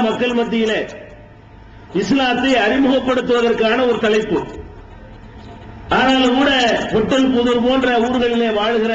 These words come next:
முஸ்லிம்கள் பெரும்பாலும் பெயர் தாங்கிகளாக இருக்கிற காரணத்தினால் இஸ்லாம் என்றால் என்னவென்ற அடிப்படையான செய்தியையே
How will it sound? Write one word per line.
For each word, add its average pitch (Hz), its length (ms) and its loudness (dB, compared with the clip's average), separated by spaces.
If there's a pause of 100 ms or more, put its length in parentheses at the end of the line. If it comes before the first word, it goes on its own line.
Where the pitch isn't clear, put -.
(160)
முஸ்லிம்கள் 254 500 -2 (2000)
பெரும்பாலும் 254 680 4
பெயர் 277 320 2
தாங்கிகளாக 240 520 2 (100)
இருக்கிற 214 240 0 (100)
காரணத்தினால் 208 600 -2 (1400)
இஸ்லாம் 294 460 2
என்றால் 233 380 4 (140)
என்னவென்ற 226 500 2 (500)
அடிப்படையான 247 640 0 (140)
செய்தியையே 214 640 0